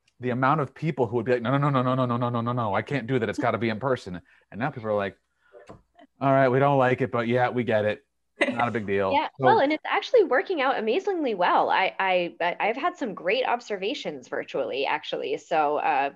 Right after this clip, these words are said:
Speaker 2: you
Speaker 1: Believe
Speaker 2: know,
Speaker 1: it.
Speaker 2: again, changing our lens, right? <laughs>
Speaker 1: Absolutely.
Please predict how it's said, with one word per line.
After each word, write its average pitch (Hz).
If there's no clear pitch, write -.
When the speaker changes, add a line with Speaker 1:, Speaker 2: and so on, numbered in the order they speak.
Speaker 2:
you 277
Speaker 1:
Believe -
Speaker 2:
know, 127
Speaker 1:
it. -
Speaker 2:
again, 208
changing 294
our 240
lens, 143
right? 185
<laughs> -
Speaker 1:
Absolutely. 117